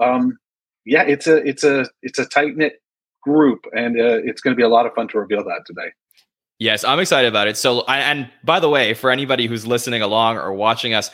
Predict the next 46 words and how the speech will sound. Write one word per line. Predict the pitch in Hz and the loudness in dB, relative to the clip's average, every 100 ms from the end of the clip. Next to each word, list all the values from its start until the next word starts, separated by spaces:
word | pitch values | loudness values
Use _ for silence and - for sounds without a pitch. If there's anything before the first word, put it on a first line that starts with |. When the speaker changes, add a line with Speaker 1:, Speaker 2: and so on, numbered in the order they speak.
| - - - | -16 -10 -2
Speaker 2:
I | 135 | -2
don't | 165 113 139 143 123 | -2 -2 -2 0 -2
know | 120 123 | 0 2
the | 117 | 0
results | 110 104 104 104 | -2 0 0 -2
yet. | 92 78 | -6 -6
So | - 82 | -6 -4
I'm | 110 | -4
gonna | 139 143 | -2 -4
find | - 120 120 | 0 0 0
out | 117 110 | 0 -2
live | 107 107 104 104 - | 0 2 2 0 -2
on | 110 120 | -2 0
the | 120 | 0
Speaker 1:
<laughs> | |
Speaker 2:
podcast | 127 104 104 104 98 - - | 2 0 0 -2 -2 -6 -4
as | 107 110 107 | -2 -2 -4
you're | 107 | -4
listening | 104 - 101 95 | -4 -4 -8 -8
to | 107 | -6
it | 92 - - - - | -6 -8 -16 -20 -6
as | 104 104 101 | -2 -2 -4
well. | 98 107 87 73 | -2 0 0 -4
So, | - 123 107 - - - | 0 2 2 -2 -14 -6
uh, | 113 120 - | -2 0 2
the | 143 | 2
way | 135 160 | 4 4
that | 208 196 | 2 2
this | 165 156 | -2 -2
works, | 131 123 117 113 - - | 0 2 2 0 -4 -6
and | - 123 117 | -4 -2 -2
we'll | 123 | 0
go | 131 127 | 2 4
over | 123 123 | 2 2
the | 117 | -2
parameters | 110 117 113 113 110 101 98 | -4 -2 0 0 0 0 -2
for | - 95 | -2 -4
anybody | 113 120 117 | 0 0 0
who's | 110 | -2
checking | - 107 107 | -2 -2 -4
this | 101 | -2
out | 101 98 | -2 -2
for | 104 | -6
the | 98 | -6
first | 117 107 | -4 -6
time, | - 92 82 | -4 -4 -4